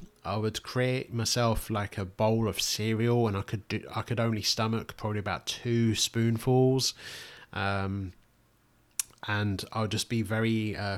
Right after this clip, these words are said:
self-conscious of how much I was eating, because, uh, I don't know, I just couldn't stomach it. So I didn't have any, like, uh, vomiting. I didn't have any diarrhea.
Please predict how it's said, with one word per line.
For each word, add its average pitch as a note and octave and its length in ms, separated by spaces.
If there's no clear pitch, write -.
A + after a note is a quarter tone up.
self-conscious A2 1000
of G#2 360
how - 160
much C#3+ 240
I A2 80
was F#2 160
eating, A#2+ 460
because, G2+ 580
uh, - 20
I G2+ 300
don't F#2+ 100
know, A#2 220
I A2 60
just B2+ 260
couldn't A#2 380
stomach C3 400
it. E2+ 220
So B2+ 440
I C#3 100
didn't F3+ 300
have E3+ 200
any, D#3 580
like, A#2+ 400
uh, A2 340
vomiting. C#3+ 840
I A2 60
didn't A2+ 200
have A#2 120
any A2+ 140
diarrhea. B2 880